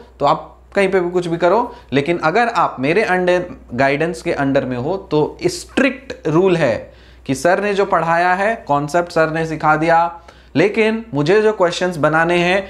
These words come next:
वो स्टैंडर्ड बुक से बनाने हैं, no shortcuts। मैं किसी को शॉर्टकट नहीं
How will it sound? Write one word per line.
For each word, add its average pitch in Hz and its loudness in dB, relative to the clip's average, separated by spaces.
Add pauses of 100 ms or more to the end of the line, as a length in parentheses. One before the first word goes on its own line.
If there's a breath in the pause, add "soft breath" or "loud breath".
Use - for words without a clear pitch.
(160 loud breath)
वो 151 2
स्टैंडर्ड 165 0
बुक 160 -4
से 185 0
बनाने 165 0
हैं, 127 -4 (140)
no 170 4 (140)
shortcuts। 208 0 (420 soft breath)
मैं 151 2
किसी 185 -6
को 208 0 (140 loud breath)
शॉर्टकट 185 0 (100)
नहीं 175 2